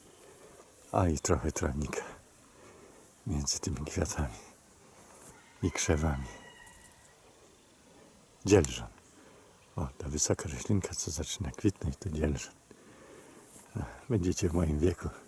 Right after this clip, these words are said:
też będziecie mieli takie kłopoty.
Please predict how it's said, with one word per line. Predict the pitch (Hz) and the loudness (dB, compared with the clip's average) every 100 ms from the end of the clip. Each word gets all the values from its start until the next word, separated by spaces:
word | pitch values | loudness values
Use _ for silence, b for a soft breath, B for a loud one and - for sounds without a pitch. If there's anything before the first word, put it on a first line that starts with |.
| B B B B B B B B - | B B B B B B B B -8
też | 80 | -6
będziecie | 76 78 82 - 87 | -2 -2 -2 0 0
mieli | 82 80 73 | 2 0 -2
takie | - - - | -4 -6 -6
kłopoty. | 104 - 90 - | -6 -4 -8 -8